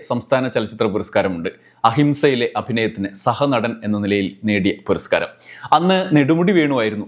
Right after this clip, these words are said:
മികച്ച നടൻ. മറ്റൊന്ന് പ്രത്യേക ജൂറി പുരസ്കാരമാണ്. അത് നേടിയത് ആയിരത്തി തൊള്ളായിരത്തി എൺപത്തി അഞ്ചിലാണ്. അന്ന് വെറും മുപ്പത്തിനാലുകാരനായിരുന്ന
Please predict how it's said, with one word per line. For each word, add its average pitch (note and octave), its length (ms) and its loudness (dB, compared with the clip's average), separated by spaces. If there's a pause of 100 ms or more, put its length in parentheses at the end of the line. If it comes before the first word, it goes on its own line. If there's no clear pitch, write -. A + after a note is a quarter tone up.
മികച്ച A2 320 -2
നടൻ. F#2 260 -2 (460)
മറ്റൊന്ന് G3 300 2
പ്രത്യേക G3 500 0 (100)
ജൂറി D#3 180 -2
പുരസ്കാരമാണ്. A2 640 -4 (360)
അത് G#3 180 4
നേടിയത് E3 320 2
ആയിരത്തി C#3+ 240 0
തൊള്ളായിരത്തി C#3 320 0
എൺപത്തി A#2+ 300 -4
അഞ്ചിലാണ്. A2 540 0 (320)
അന്ന് D3+ 200 2
വെറും D3 300 2
മുപ്പത്തിനാലുകാരനായിരുന്ന C#3+ 1080 -2